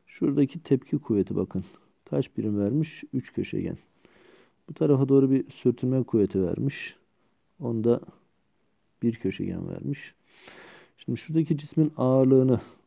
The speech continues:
arkadaşlar şu şekilde bileşenlere ayırırsak bir bu tarafa doğru üç köşegenlik bileşenimiz, bir de bu tarafa doğru üç köşegenlik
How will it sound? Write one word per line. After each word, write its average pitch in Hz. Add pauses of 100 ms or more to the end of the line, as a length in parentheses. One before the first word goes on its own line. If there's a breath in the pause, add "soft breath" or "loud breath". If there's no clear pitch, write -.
arkadaşlar - (100)
şu -
şekilde 92 (800 soft breath)
bileşenlere 147
ayırırsak 135 (3000 soft breath)
bir 151 (120)
bu 147
tarafa 117
doğru 101 (240)
üç -
köşegenlik 98 (680)
bileşenimiz, 101 (100)
bir 143
de 135
bu 131
tarafa 107
doğru 139 (560 soft breath)
üç -
köşegenlik 104